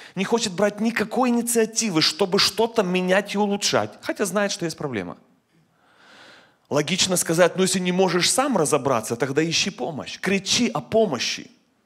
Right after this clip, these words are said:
Но и в том, и в том направлении никаких движений.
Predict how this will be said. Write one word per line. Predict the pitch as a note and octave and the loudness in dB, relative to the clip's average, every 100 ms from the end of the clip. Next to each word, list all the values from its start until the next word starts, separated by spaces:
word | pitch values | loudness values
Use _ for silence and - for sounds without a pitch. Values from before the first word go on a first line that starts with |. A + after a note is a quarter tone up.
| _ _ - - | _ _ -16 -2
Но | G3 | -2
и | G3+ | 0
в | G3 - | -4 -2
том, | B3+ C#4 | 2 2
и | - | 0
в | A3+ | -2
том | - A3 | 0 2
направлении | E3+ D#3+ D3+ D#3 D3+ | 2 2 0 0 0
никаких | E3+ G3 F#3+ B3 G3+ | -4 -6 -4 -4 -2
движений. | F#3+ G3 D#3 B2 G#2+ F2+ | -2 2 2 2 0 -6